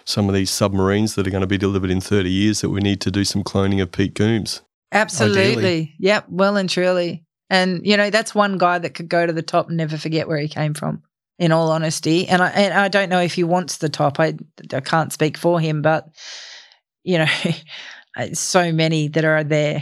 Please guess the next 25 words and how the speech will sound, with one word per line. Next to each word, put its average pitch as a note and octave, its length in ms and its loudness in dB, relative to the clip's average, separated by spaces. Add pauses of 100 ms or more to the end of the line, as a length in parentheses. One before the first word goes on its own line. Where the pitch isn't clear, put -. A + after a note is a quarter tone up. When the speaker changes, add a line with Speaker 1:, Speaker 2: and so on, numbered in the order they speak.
Speaker 2:
could E3 200 -6
take D3+ 220 -4
a D3+ 40 -2
leaf D3 240 -2
out C#3 140 -4
of C#3+ 80 -8
his D#3 180 -2
book D3+ 220 -6
and D3+ 100 0
learn D3 240 0
a C#3 120 0
lot. C#3+ 220 -4 (460)
Speaker 1:
How B2 100 -2
do B2+ 40 0
we C3 80 2
get A2+ 140 0
hold G#2 240 2
of G2 80 0
this F#2 140 -4
book? - 440 -4 (320)
Speaker 2:
From C4+ 180 4
our B3 140 2
website, A3 520 0 (220)
<laughs> - 220 -16 (960)
kazpage G#3 880 0